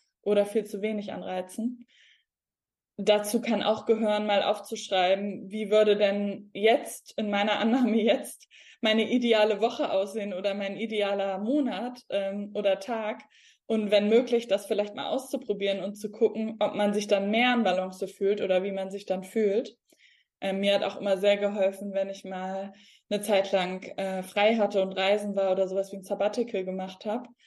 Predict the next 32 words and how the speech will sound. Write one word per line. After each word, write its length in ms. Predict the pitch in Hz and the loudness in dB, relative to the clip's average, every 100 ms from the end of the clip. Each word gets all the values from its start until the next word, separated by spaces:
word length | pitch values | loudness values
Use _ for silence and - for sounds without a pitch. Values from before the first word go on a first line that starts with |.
| _ _ _ | _ _ _
ähm, 240 | 202 190 190 | -4 -2 2
weil 140 | 190 | 4
man 140 | 196 190 | 2 0
dann 140 | 190 | 0
nochmal 380 | 190 208 185 - | -2 -4 -4 0
eher 180 | 202 196 | -2 -2
nach 140 | 196 | -4
seinen 220 | 202 196 | -2 -2
Bedürfnissen 600 | 190 208 208 - 202 202 | 0 2 2 0 -6 -6
und 80 | 185 | -6
intuitiver 640 | 190 202 196 196 233 226 | -6 -4 -6 0 2 6
leben 300 | 196 180 180 | 4 2 -6
konnte 520 | 185 185 185 196 190 - | -10 -10 -6 0 2 0
und 200 | 180 180 | -4 -2
das 160 | 185 | -2
ja 260 | 196 175 - - | -2 -2 -4 -10
im 140 | 196 190 | -8 -6
Arbeitsalltag 720 | 180 185 185 - 175 196 - | 0 2 2 0 -2 -4 -10
nicht 160 | 190 196 | -10 -6
immer 180 | 190 | -6
so 100 | 180 | -4
möglich 460 | 185 196 202 202 - | -4 -4 -6 -10 -8
ist. 260 | 196 220 - _ _ _ _ _ _ _ _ _ _ | -8 -8 -18 _ _ _ _ _ _ _ _ _ _
Genau, 420 | - 240 196 190 240 | 2 4 6 4 4
und 160 | 247 | 6
der 140 | 233 220 | 8 8
letzte 420 | 226 247 - 208 | 6 4 2 0
Aspekt 440 | 226 - 226 226 | 0 2 0 0
ist 220 | - 226 214 | -8 -4 -2
dann 280 | 220 240 | -2 -2
halt 300 | 233 226 185 | 0 0 -2
noch, 400 | 214 202 220 - | -2 -2 -2 -8